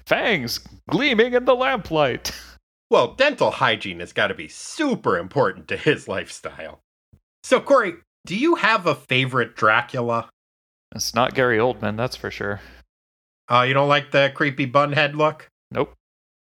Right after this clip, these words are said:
Speaker 2: I think my favorite is probably, it seems kinda basic, but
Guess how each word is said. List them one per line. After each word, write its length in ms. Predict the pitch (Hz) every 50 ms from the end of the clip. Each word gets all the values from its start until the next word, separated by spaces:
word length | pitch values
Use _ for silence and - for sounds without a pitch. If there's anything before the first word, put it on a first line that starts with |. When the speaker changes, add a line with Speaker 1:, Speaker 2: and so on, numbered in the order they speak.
| _ _ _
Speaker 2:
I 140 | - 143 156
think 440 | 143 - - - 269 330 330 - 262
my 160 | 220 240 277
favorite 420 | 254 - 349 349 240 180 175 165 160
is 140 | 147 131 131
probably, 500 | - - 151 170 226 247 190 135 117 107
it 100 | 107 101
seems 260 | - 165 185 202 -
kinda 260 | - 185 196 196 - 131
basic, 520 | - 120 131 156 156 - 143 - - -
but 240 | - 107 104 - -